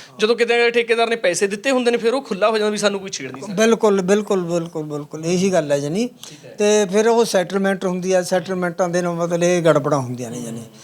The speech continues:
Speaker 2: ਸਰਕਾਰੀ ਜਾਣੀ ਮਤਲਬ ਉੱਨੀ ਸੌ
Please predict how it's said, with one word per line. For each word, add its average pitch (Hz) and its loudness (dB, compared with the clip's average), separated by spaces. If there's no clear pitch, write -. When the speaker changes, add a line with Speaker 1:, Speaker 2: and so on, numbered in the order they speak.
Speaker 2:
ਸਰਕਾਰੀ 214 2
ਜਾਣੀ 214 -2
ਮਤਲਬ 254 0
ਉੱਨੀ 240 2
ਸੌ 240 4